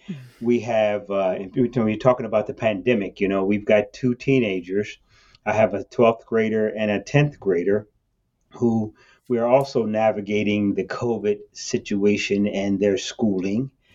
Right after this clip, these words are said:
Speaker 2: Um, personally, I'm an avid exerciser, um, and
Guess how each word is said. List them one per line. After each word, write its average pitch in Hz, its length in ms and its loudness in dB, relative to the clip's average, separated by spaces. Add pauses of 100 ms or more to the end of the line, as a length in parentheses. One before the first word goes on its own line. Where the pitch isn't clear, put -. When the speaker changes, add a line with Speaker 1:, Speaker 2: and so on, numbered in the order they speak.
(280)
Speaker 2:
Um, 98 500 0
personally, 139 640 2
I'm 101 160 0
an 92 120 -6
avid 104 500 0 (160)
exerciser, 123 960 0 (500)
um, 90 800 -4 (180)
and 151 540 0